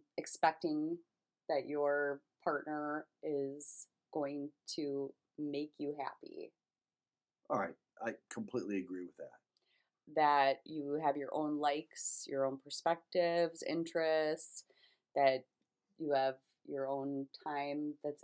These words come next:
Speaker 1: independent of the other.
Speaker 2: Yeah. I mean, I, I, on that note, I mean, each, every single person goes through stages in their life where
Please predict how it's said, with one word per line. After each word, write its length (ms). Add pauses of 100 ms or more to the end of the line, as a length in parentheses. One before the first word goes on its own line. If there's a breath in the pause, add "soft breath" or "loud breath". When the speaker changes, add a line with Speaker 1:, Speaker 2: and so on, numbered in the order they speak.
Speaker 1:
independent 460 (100)
of 80 (100)
the 140
other. 420
Speaker 2:
Yeah. 200 (580 soft breath)
I 60
mean, 220 (100)
I, 180
I, 300
on 80
that 220
note, 300
I 60
mean, 220 (360)
each, 380 (140)
every 360 (180)
single 420
person 400
goes 420
through 140
stages 560
in 60
their 100
life 400
where 380